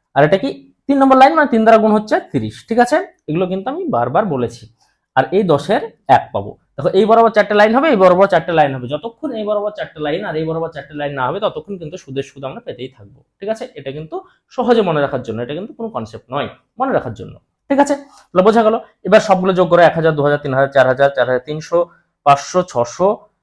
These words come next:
ছশো একচল্লিশ, ঠিক আছে, চার হাজার ছশো একচল্লিশ ইউনিট। তাহলে দেখো, ছ মাস অন্তর দেওয়া হলে চার হাজার ছশো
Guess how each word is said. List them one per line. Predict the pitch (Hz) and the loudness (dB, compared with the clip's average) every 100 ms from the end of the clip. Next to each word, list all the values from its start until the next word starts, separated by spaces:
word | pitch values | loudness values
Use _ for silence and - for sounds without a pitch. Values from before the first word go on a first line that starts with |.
| _ | _
ছশো | - 113 220 | -14 -6 -6
একচল্লিশ, | - 110 104 - | -4 -10 -10 -10
ঠিক | 208 | -8
আছে, | 180 - | -6 0
চার | 123 127 | 0 0
হাজার | 147 220 - | -4 -6 -6
ছশো | 113 - 226 | -10 -6 -8
একচল্লিশ | 156 _ 110 107 - | -8 _ -12 -12 -12
ইউনিট। | 110 110 107 _ _ - | -8 -8 -10 _ _ 0
তাহলে | 220 233 | 2 2
দেখো, | 240 - | 0 -2
ছ | 240 254 | 0 0
মাস | 277 285 | -2 -4
অন্তর | 277 233 | -4 -2
দেওয়া | 247 240 | 0 0
হলে | 254 254 | -4 -6
চার | 196 | -4
হাজার | 196 190 | -4 -8
ছশো | 170 156 | -12 -10